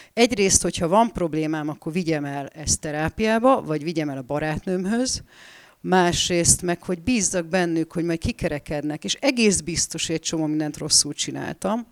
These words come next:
ha úgy nézzük, hogy ezt lehet rossznak, jónak minősíteni. Tehát csomó mindent úgy csináltam, hogy ma, ma, ma már nem csinálnám. De, de ők,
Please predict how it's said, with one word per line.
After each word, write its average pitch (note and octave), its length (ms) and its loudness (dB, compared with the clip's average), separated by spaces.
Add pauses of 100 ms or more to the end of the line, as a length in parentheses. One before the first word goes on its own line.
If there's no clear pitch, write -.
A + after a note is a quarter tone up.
(120)
ha F3+ 240 2
úgy F#3 240 0
nézzük, D#3 340 -2
hogy E3 100 -8
ezt D3+ 160 -4
lehet D3 260 -8
rossznak, D3+ 460 -4 (340)
jónak D3+ 440 -4
minősíteni. G#3 580 0
Tehát - 220 -2 (380)
csomó C#4+ 260 6
mindent G#3 300 2
úgy G#3+ 100 -6
csináltam, E3+ 420 -2
hogy D#3 120 -2
ma, D#3+ 160 0
ma, E3 180 -2 (400)
ma F3+ 140 -4
már D3+ 180 0
nem C3+ 180 -4
csinálnám. - 720 -12 (500)
De, D#3 680 2 (260)
de E3+ 360 -2
ők, E3+ 260 -4